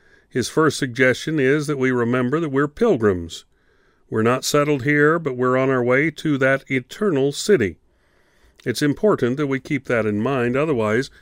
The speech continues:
we'll be tying up our lives, uh, to try to, um, be attached to things that'll fall apart.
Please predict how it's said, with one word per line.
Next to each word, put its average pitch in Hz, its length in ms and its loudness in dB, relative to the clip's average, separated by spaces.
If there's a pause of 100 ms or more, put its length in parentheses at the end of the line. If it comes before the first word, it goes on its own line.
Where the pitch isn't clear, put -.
(340)
we'll 127 100 -4
be 120 460 -4
tying 120 400 -2
up 123 260 -4 (560)
our 107 160 -2
lives, 131 640 0 (720)
uh, - 60 -10
to 127 180 -4
try 127 320 0
to, 110 640 -2 (400)
um, 104 640 -10 (480)
be 123 200 0
attached 127 640 0
to 127 80 -4
things 120 440 -2
that'll 113 180 -4
fall 101 280 -2
apart. 117 460 -2